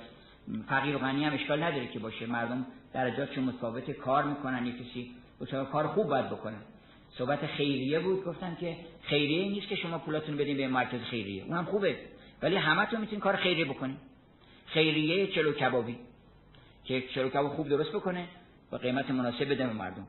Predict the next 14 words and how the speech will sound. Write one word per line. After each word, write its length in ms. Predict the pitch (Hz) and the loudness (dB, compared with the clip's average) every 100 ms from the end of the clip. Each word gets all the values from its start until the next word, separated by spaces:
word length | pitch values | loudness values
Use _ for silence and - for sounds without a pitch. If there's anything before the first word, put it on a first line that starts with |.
| - | -12
اینم 180 | - 147 | 0 2
خوبه. 260 | 123 98 - - - - - - - - - | 2 -6 -12 -18 -20 -20 -20 -20 -20 -20 -4
اون 120 | 185 | 2
یکی 200 | 185 190 | 4 4
هم 80 | 175 | 0
خیریه 440 | 170 170 151 156 | 2 2 2 0
شیرینی 300 | 160 156 143 | -2 -2 -2
فروشی 300 | 131 127 - | -2 -4 -8
درست 220 | 147 175 - | -4 -4 -4
بکنه، 360 | 147 147 147 - - - | -8 -6 -8 -10 -16 -14
همه 220 | - 156 190 | 0 2 4
کارامون 360 | 180 165 190 | 4 4 2
خیریه 420 | - 175 156 170 | 2 2 6 6
بشه. 320 | 190 143 120 | 6 2 -2